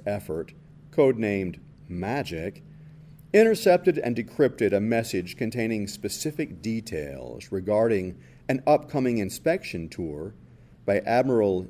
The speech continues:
Isoroku Yamamoto, the commander of Japan's combined fleet. The sigint collection provided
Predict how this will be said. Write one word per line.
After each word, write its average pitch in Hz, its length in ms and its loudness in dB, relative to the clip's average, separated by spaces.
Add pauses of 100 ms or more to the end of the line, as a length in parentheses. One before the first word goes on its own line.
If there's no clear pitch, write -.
(120)
Isoroku 127 720 -2 (100)
Yamamoto, 98 720 -6 (600)
the 101 100 -6
commander 92 640 -2
of 90 160 -14
Japan's 90 500 -8
combined 82 600 -8
fleet. 78 440 -14 (1080)
The 147 80 -2
sigint 202 520 2
collection 101 880 0
provided 101 720 0